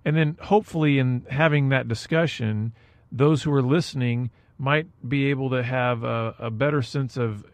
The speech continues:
uh, understanding and maybe even compassion towards those who are struggling in this way. I think the, the initial first reaction, and I'm not even saying that this is an inappropriate first reaction that most people have, especially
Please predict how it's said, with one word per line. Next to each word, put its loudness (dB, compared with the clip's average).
uh, -10
understanding -2
and 0
maybe 0
even -2
compassion -4
towards -2
those 0
who -4
are 0
struggling 0
in 2
this -4
way. -6
I -6
think -6
the, -2
the -2
initial 0
first -4
reaction, -2
and -2
I'm -2
not -2
even 0
saying -4
that -6
this -2
is -2
an -4
inappropriate -2
first -2
reaction -2
that -4
most 2
people -2
have, 0
especially -2